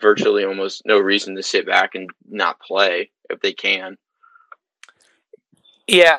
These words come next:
Speaker 2: um, and plus playing in, playing either Florida or Arizona, you can basically turn,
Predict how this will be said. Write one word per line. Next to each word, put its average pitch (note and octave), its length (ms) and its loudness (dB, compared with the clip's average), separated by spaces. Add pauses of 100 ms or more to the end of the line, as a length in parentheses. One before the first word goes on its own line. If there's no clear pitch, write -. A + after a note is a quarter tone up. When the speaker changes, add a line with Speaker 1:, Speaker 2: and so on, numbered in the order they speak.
Speaker 2:
um, F3+ 280 -10
and F3 220 -16
plus - 420 -8
playing G3 300 -10
in, C#3 240 -14 (340)
playing G#3 260 -2
either E3 180 -10
Florida E3+ 460 -8
or - 40 -6
Arizona, C#3+ 540 -8
you D3 120 -10
can F#3+ 140 -18
basically D#3+ 500 -2
turn, D3 540 0